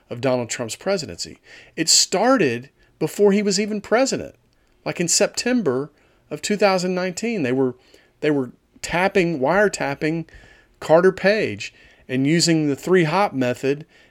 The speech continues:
and talking to, not, not, not just listening to Carter Page,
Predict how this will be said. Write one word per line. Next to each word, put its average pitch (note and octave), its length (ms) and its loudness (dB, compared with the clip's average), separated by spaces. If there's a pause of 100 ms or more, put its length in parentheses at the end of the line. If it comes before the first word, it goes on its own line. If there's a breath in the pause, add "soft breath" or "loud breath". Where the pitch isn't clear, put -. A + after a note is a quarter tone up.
and A#2+ 140 -8
talking D#3+ 460 2
to, B2+ 340 0 (340 soft breath)
not, E3+ 280 -4
not, C3+ 260 -2
not D3+ 260 0
just A#3+ 180 -2
listening A3+ 320 0
to D#3 60 2
Carter E3+ 280 2
Page, D3+ 560 -2